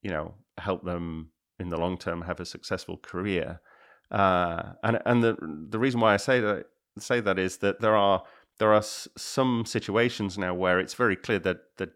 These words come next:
data sets that are really at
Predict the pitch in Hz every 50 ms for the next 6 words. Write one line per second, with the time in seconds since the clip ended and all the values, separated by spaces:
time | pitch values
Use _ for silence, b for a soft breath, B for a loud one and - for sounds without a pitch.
0 | _ _ 107 104 110 120 104 107 95 - - - 95 85 - - - - - -
1 | - - B B B B B B B B B _ 107 90 90 92 85 90 98 101
2 | 90 87 87 82 80 73 - _ _ _ _ _ _ _ _ - 101 90 - -